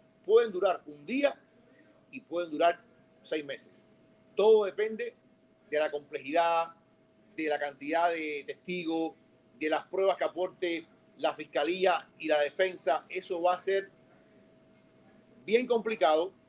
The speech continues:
tratándose de dos personas de alto perfil y dos personas muy conocidas en esta ciudad, porque hay que recordar que el juicio es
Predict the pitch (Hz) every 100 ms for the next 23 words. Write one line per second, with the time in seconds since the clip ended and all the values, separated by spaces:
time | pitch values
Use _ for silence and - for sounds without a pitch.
0 | _ _ _ - 165 160 175 196 - 208
1 | 208 147 170 185 190 190 180 190 147 127
2 | 151 151 175 240 247 208 _ - - -
3 | 131 165 - 165 185 190 196 160 175 180
4 | 202 185 214 220 220 196 190 208 208 202
5 | 165 147 110 - _ _ _ - 139 -
6 | 165 202 185 180 175 180 185 135 170 175
7 | 175 196 196